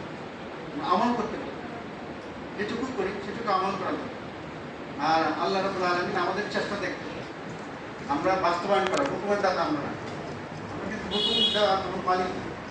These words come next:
আমরা চেষ্টা করি, নামাজ পড়তে চেষ্টা করি, নামাজ হয়েছে কিনা আমরা বলতে পারবো। এই জন্য আমরা আল্লাহর কাছে সবসময় দুর্বলতা পাই। আল্লাহ এটা খুব খুশি। আল্লাহ এই দুর্বল মানুষদেরকে যে আতিউল্লাহ, আতিউর রাসূল,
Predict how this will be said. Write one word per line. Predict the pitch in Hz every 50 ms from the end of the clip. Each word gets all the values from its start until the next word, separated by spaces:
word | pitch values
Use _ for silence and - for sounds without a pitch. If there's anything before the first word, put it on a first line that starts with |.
| - - - - - - - - - - - - - - -
আমরা | - 196 - 247 262 262 - - - - - - - - -
চেষ্টা | 233 226 202 - 214 190
করি, | 180 165 - - - - - - - - - - -
নামাজ | 175 185 208 202
পড়তে | 202 196 190 - - - - -
চেষ্টা | - - - 185 185 180 175
করি, | - 175
নামাজ | 180 185 190 185 180
হয়েছে | 185 196 190 220 220
কিনা | 214 208 202
আমরা | 196 196 185
বলতে | 190 190 190 185
পারবো। | 170 - - - 190
এই | 190
জন্য | 196 196 196 196
আমরা | 196 196 - 240 - - - - - - - - - - -
আল্লাহর | - 185 185 190 190
কাছে | 185 - 202 214 233 185 - - - - - - - - - - - - - - - -
সবসময় | 202 196 196 - 208 208 220 247 285 294 - - - - - - - - - - - - - - 139 156
দুর্বলতা | 196 196 196 190 190 185 180 185
পাই। | 180 - - - - - - - - - - - - - - - - -
আল্লাহ | 208 190 175
এটা | 170 170 175
খুব | 180 - - -
খুশি। | - - - - - - - - - - - - - - - - - - - - - - - - - - - - - - - -
আল্লাহ | 147 151 165 180 -
এই | - - 175
দুর্বল | 190 196 196 190 185 170
মানুষদেরকে | 156 156 - - - 196 190 - 202 214
যে | - 185 - - 147 156 175
আতিউল্লাহ, | 160 139 - - 180 175 170 165 160 156
আতিউর | 147 147 - - 147 139
রাসূল, | 139 139 135 147 151